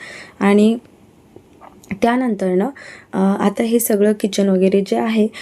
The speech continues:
अ, ते मी पुसून घेणार आहे एकदा. आणि तुम्ही इथे बघू शकता, अ, सकाळी ना माझं, अ, स्वयंपाक झाल्याच्यानंतर, भांडे झाल्याच्यानंतर एक काम असतं, ते म्हणजे ही गॅस शेगडी क्लीन करणं.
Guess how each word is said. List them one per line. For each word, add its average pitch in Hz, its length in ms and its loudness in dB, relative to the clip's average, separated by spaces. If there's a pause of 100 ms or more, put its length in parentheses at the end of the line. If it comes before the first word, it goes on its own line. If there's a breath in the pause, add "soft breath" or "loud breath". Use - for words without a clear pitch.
(260 loud breath)
अ, 202 40 0 (360)
ते 214 60 2
मी 220 100 0
पुसून 214 400 -2
घेणार 202 300 0
आहे 196 260 0
एकदा. 190 240 -2 (480 loud breath)
आणि 214 180 4
तुम्ही 254 180 2
इथे 262 160 2
बघू 240 260 -2
शकता, 202 380 -4 (420 loud breath)
अ, 220 180 4
सकाळी 277 400 0
ना 269 140 2
माझं, 240 480 2
अ, 208 440 0 (240)
स्वयंपाक 220 420 0
झाल्याच्यानंतर, 208 680 -2
भांडे 202 340 0
झाल्याच्यानंतर 214 600 0
एक 208 100 0 (100)
काम 226 220 0
असतं, 202 260 -2 (440 loud breath)
ते 247 80 4
म्हणजे 233 340 -4
ही 233 140 -2
गॅस 208 320 -2
शेगडी 196 260 2
क्लीन 196 280 0
करणं. 190 400 0